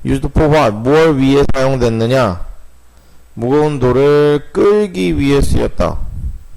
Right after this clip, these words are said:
어? floppy stones, 이거 H다. 이렇게 쓰면 되겠지. 자, 다음.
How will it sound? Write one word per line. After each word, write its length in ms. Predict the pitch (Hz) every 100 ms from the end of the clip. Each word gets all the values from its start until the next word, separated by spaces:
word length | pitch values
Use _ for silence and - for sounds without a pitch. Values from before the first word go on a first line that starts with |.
| - - - - - - - - - -
어? 300 | - 113 - - - - - - - - - - - - - - - - - - - - -
floppy 400 | - 175 190 170
stones, 480 | - 120 90 80 -
이거 160 | 101
H다. 480 | 92 92 - - - - - - - - - - - - - - -
이렇게 640 | - 113 - 120 117 120 123 - - - - - - - - - - - - - - - -
쓰면 540 | - 110 113 113 113 107
되겠지. 840 | 90 87 87 - - 101 95 80 - -
자, 280 | - 95 52 - -
다음. 1000 | - 151 101 - - - - - -